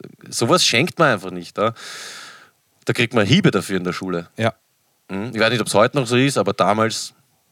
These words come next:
Speaker 1: hätt's
Speaker 2: Ganz fix, ganz
Speaker 1: hätt's die,
Speaker 2: fix.
Speaker 1: die Flak bekommen. Ja. Aber ich hab's noch, ich hab's aufgehoben, weil es hat für mich zumindest einen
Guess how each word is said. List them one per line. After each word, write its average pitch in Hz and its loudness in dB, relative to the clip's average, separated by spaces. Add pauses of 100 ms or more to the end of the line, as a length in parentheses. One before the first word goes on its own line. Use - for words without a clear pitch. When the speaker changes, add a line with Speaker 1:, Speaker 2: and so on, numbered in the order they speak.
(180)
Speaker 1:
hätt's 107 -4
Speaker 2:
Ganz 104 -4
fix, - -10
ganz - -12 (200)
Speaker 1:
hätt's - -20
die, - -16
Speaker 2:
fix. 98 -14
Speaker 1:
die 104 -10
Flak - -8
bekommen. 90 -12
Ja. 92 -12 (840)
Aber 131 6
ich 151 2
hab's 175 2
noch, 101 0
ich 123 -2
hab's 117 -2
aufgehoben, 120 2
weil 110 4
es 101 -4
hat 113 -2
für 110 -8
mich 104 -4
zumindest 95 -8
einen 90 -4